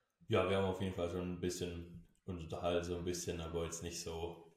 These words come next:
beste Freunde <laughs> oder irgend sowas, sondern es war einfach so ein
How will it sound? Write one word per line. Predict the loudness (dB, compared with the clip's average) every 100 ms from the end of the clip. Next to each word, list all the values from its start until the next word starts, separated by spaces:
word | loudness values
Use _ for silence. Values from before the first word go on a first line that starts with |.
| _ _ _ _ _ _ _ _ _ -20 _ _ _ _ _ _ _
beste | -6 -4 -4 -6
Freunde | 0 2 2 4
<laughs> |
oder | 6
irgend | 8 8 6
sowas, | 2 0 2
sondern | 2 0
es | 0
war | -2
einfach | 0 0 -2
so | -2
ein | -4 -6